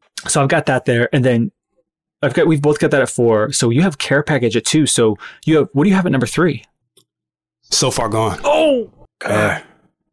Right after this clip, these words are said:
Speaker 1: Wow. Okay, hold on, let me write this
Speaker 2: Yep.
Speaker 1: down. Um, uh, you have Care Package higher than So Far Gone.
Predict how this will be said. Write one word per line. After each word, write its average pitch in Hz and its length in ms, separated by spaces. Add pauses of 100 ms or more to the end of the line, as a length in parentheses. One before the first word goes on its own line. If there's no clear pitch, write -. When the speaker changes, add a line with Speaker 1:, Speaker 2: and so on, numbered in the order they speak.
(140)
Speaker 1:
Wow. 147 360 (160)
Okay, 135 200
hold 120 140
on, 123 80
let 135 60
me 135 60
write 131 100
this 104 200
Speaker 2:
Yep. 139 180
Speaker 1:
down. - 0 (840)
Um, 135 560 (760)
uh, - 340 (1200)
you 208 200
have 214 140
Care 151 260
Package 202 360
higher 143 360
than 123 120
So 123 220
Far 117 220
Gone. 101 180